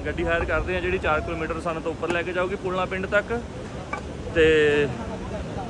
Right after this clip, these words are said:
ਉਸ ਤੋਂ ਬਾਅਦ ਫਿਰ ਆਪਾਂ ਆਪਣੀ ਜਿਹੜੀ ਨੌ ਕਿਲੋਮੀਟਰ ਦਾ ਅੱਗੇ ਟਰੈਕ ਆ, ਉਹ ਸ਼ੁਰੂ ਕਰਦੇ ਆ। ਚਲੋ, ਮਿਲਦੇ, ਪਹਿਲਾਂ ਆਪਾਂ ਗੱਡੀ ਲੈ ਲਈਏ ਉੱਪਰ ਜਾ ਕੇ। ਹੁਣ ਆਪਾਂ ਟੈਕਸੀ ਮਿਲ ਗਈ ਆ ਜੀ ਆਪਾਂ ਨੂੰ। ਆ ਟੈਕਸੀ ਸਾਡੇ ਮਗਰ ਹੀ ਖੜੀ ਹੈ, ਟੈਕਸੀ ਕੀਤੀ ਆ ਆਪਾਂ।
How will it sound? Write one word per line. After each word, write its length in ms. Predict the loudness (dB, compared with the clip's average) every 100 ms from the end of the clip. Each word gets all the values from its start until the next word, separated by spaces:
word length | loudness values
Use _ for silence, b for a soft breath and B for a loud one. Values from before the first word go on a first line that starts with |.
| -8 -8 -8 -8 2
ਉਸ 160 | 4 6
ਤੋਂ 100 | 8
ਬਾਅਦ 200 | 8 8
ਫਿਰ 140 | 8
ਆਪਾਂ 280 | 8 8 6
ਆਪਣੀ 200 | 6 4
ਜਿਹੜੀ 180 | 6 6
ਨੌ 200 | 6 6
ਕਿਲੋਮੀਟਰ 440 | 4 2 4 4
ਦਾ 100 | 6
ਅੱਗੇ 160 | 4 4
ਟਰੈਕ 360 | 6 6 6
ਆ, 200 | 6 4 4
ਉਹ 120 | 0
ਸ਼ੁਰੂ 240 | 0 0
ਕਰਦੇ 320 | 2 2 2
ਆ। 140 | 0 0 -2 -4 -6 -8 -8 -2
ਚਲੋ, 160 | 2 2
ਮਿਲਦੇ, 280 | 4 4 4
ਪਹਿਲਾਂ 160 | 4
ਆਪਾਂ 160 | 2 2
ਗੱਡੀ 240 | 2 4
ਲੈ 140 | 4 4
ਲਈਏ 120 | 2
ਉੱਪਰ 180 | 0 0
ਜਾ 200 | 2 2
ਕੇ। 80 |
ਹੁਣ 140 | 0 -2
ਆਪਾਂ 220 | 0 -2 -2 -10 -10 -10 -10 -10 -8 -6 -4 -2 0 0 0 -2 2 6
ਟੈਕਸੀ 260 | 6 6
ਮਿਲ 180 | 6 6
ਗਈ 120 | 8
ਆ 60 | 8
ਜੀ 120 | 8
ਆਪਾਂ 280 | 8 8 6
ਨੂੰ। 200 | 6 2 0 -2 -2 -2 0
ਆ 40 |
ਟੈਕਸੀ 280 | 0 0 0
ਸਾਡੇ 160 | 0
ਮਗਰ 200 | 0 0
ਹੀ 60 | 0
ਖੜੀ 220 | 0 0 2
ਹੈ, 40 |
ਟੈਕਸੀ 280 | 0 0 -4
ਕੀਤੀ 280 | -4 0 2
ਆ 40 |
ਆਪਾਂ। 220 | 6 4